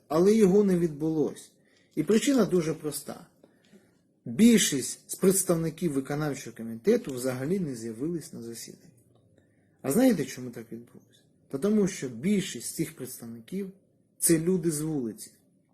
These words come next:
Це люди з вулиці, які не несуть жодної відповідальності за свої дії. Вони як вольні слушателі. Хочуть — приходять на засідання виконавчого комітету, хочуть — не приходять. Тобто вони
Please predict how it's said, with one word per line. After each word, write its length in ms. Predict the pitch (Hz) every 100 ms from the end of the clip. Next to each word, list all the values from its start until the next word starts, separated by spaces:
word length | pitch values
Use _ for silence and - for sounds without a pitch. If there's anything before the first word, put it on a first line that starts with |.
| _ - - -
Це 160 | - 175
люди 320 | 208 208 170
з 100 | 139
вулиці, 540 | 147 226 208 - - -
які 320 | 147 156 208
не 140 | 185
несуть 340 | 202 202 220 190
жодної 380 | 139 180 185 180
відповідальності 760 | 156 143 127 135 170 175 151 117
за 140 | 117
свої 300 | - 117 117
дії. 360 | 117 107 - - _ _ _ _ _
Вони 280 | 131 233 302
як 220 | 262 -
вольні 440 | 135 214 208 196
слушателі. 640 | 180 180 185 - 113 - - _ _ _ _ _ _
Хочуть — 460 | - 302 - 185 -
приходять 560 | 135 - 240 208 185
на 120 | 160
засідання 520 | 156 156 175 156 151 143
виконавчого 640 | 135 143 147 143 - 131
комітету, 520 | 131 127 123 117 -
хочуть — 440 | - 285 277 160 -
не 80 | 127
приходять. 580 | - 110 208 233 165 - _ _ _
Тобто 380 | 214 220 - 143
вони 400 | 160 233 262